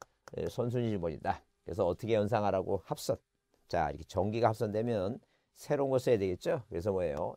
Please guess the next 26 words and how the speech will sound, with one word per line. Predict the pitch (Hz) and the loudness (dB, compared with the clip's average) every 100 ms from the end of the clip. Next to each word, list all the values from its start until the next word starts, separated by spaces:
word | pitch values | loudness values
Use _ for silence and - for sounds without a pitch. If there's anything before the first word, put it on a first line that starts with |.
| - | -10
신, | - 147 143 - _ _ _ _ - | -4 -4 -4 -8 _ _ _ _ -6
예, | 92 104 101 92 | 0 4 4 2
건지다. | 90 92 92 92 87 78 - | 0 -2 0 2 2 2 2
꼭 | 131 139 | 0 2
소유자가 | 156 127 117 120 | 2 4 4 4
뭐 | 101 101 | 6 6
해야지만이? | 101 82 73 80 101 95 _ _ _ _ | 6 2 -6 -2 -2 -2 _ _ _ _
신청을 | - - 175 165 147 131 | -14 -6 -6 -2 0 4
해야지만이 | 131 113 95 90 85 113 101 80 95 135 160 | 4 4 4 0 0 0 0 0 0 -2 -2
뭐가 | 82 92 | 0 4
있는 | 104 104 101 | 4 2 0
거? | 101 80 95 156 - | 2 2 2 0 -4
건물 | - 92 95 98 98 | 0 4 4 2 0
있는 | 98 101 104 | 0 0 -2
지번을 | - - 92 107 | -4 -6 -2 -2
우선적으로 | 82 95 85 90 | -2 -4 -2 -2
부여하겠다. | 90 82 78 78 78 | 0 0 0 0 -6
이제. | - - _ _ _ - _ _ _ - | -8 -20 _ _ _ -20 _ _ _ 2
자, | 120 | 4
그다음에 | 131 143 101 | 6 4 4
<clears throat> | 123 139 131 | 2 2 4
도시, | 123 123 135 117 | 4 6 6 6
도시개발 | 120 139 139 131 | 2 4 8 8
사업이죠? | 127 131 170 156 120 | 8 4 4 2 2
도사 | 110 120 123 | 2 4 4
누구는? | 110 117 | 2 0